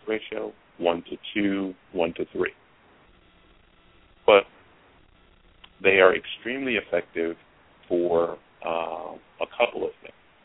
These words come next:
Number one, it's actually the, according to the, the latest research, of course, research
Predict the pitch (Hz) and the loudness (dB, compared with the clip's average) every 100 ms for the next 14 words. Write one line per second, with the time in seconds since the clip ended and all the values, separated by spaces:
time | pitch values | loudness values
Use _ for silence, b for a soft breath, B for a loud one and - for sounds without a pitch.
0 | - 92 95 95 107 107 - b b _ | -8 -4 -2 2 2 0 -8 b b _
1 | _ - 120 131 127 - 107 92 87 - | _ 0 0 0 -4 -4 -12 -4 -6 -6
2 | _ - _ _ _ - - - 123 120 | _ -20 _ _ _ -10 -4 2 2 2
3 | 110 101 92 90 - 82 85 90 90 - | -6 -8 -4 -4 0 0 2 2 0 -6
4 | 82 80 - - 82 - 85 80 87 - | -12 -10 -12 -12 -14 -4 -2 -2 -6 -10
5 | - | -10